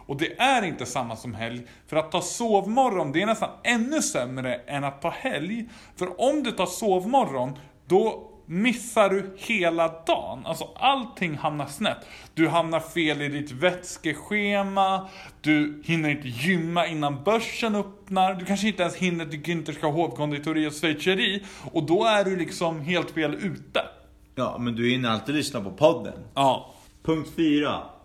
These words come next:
Speaker 2: Plocka svamp.
Speaker 1: En entreprenör köper sin egen svamp bara.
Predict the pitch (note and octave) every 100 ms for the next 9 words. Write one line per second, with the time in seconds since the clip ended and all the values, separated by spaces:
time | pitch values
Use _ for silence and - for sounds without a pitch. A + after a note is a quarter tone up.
0 | - - - D3+ D3+ C#3 - C3+ D3 G#2
1 | - - - - - - A3 G3+ D#3 D3
2 | C3+ C3+ C3+ B2 A#2+ A2 - - - B2+
3 | G#2+ - A#2+ A2+ C#3 B2+ G#2+ C3 B2+ G3+
4 | E3 - - D#2